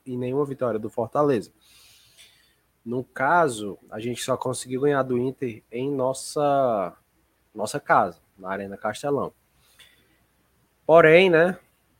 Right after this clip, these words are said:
cada ano é uma coisa diferente, cada jogo é um jogo.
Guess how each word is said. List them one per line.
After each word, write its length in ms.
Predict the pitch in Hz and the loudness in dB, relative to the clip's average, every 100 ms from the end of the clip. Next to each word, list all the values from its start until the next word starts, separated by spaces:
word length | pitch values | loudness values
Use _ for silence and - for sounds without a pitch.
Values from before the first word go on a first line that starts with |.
| _ | _
cada 340 | - 123 147 143 | -2 -2 0 0
ano 340 | 127 139 147 | 0 0 0
é 120 | 127 | 0
uma 80 | 123 | -2
coisa 240 | 123 117 | -4 -8
diferente, 720 | 113 - 113 113 139 147 131 - | -8 -8 -6 -4 -4 -6 -10 -14
cada 720 | - 123 127 120 113 104 95 | -8 -6 -4 -4 -4 -6 -8
jogo 320 | 101 113 120 | -6 -4 -2
é 80 | 113 | -2
um 160 | 104 | -4
jogo. 480 | 92 120 139 143 147 | -4 0 0 0 -4